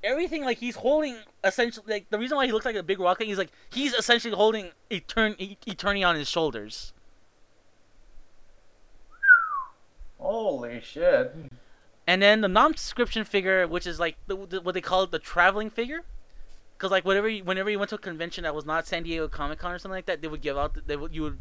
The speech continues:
Speaker 1: you would be able to buy this figure. And that was the Temple of the Goddess Sorceress, which is just a sorceress that was painted all white, so. And then another figure was Granomir, which finally means that in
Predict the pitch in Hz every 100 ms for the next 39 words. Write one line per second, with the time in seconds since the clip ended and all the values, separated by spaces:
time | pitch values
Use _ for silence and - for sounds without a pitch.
0 | - - 147 139 143 131 160 - 208 208
1 | - - 156 185 196 160 - 202 214 208
2 | 180 156 151 156 - 123 - 220 339 -
3 | - - - 196 226 233 226 214 220 214
4 | 226 - 170 170 - 170 160 139 117 113
5 | - - - 80 80 - - - - -
6 | - - - - - - - - - -
7 | - - - 170 190 196 - 165 190 208
8 | 202 185 165 151 156 151 143 127 135 160
9 | 143 123 127 - - - 175 156 143 135
10 | 139 - 135 127